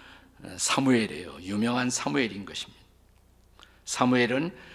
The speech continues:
이스라엘의 건국의 기초를 놓았던 지도자입니다. 사실 사무엘이라는 이름의 뜻이 하나님이 들으셨다, 하나님이 기도를 응답하셨다는 뜻입니다.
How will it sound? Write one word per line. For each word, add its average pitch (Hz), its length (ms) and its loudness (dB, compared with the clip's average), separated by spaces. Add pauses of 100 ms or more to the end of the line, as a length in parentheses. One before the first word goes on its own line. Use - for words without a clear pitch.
(140)
이스라엘의 123 720 2
건국의 185 720 4
기초를 - 480 0
놓았던 135 380 4
지도자입니다. 90 840 -6 (720)
사실 147 340 4
사무엘이라는 175 2250 2
이름의 202 420 4
뜻이 160 420 0 (280)
하나님이 165 640 2
들으셨다, 117 800 0 (520)
하나님이 117 520 0
기도를 135 500 2
응답하셨다는 127 960 0
뜻입니다. - 560 -8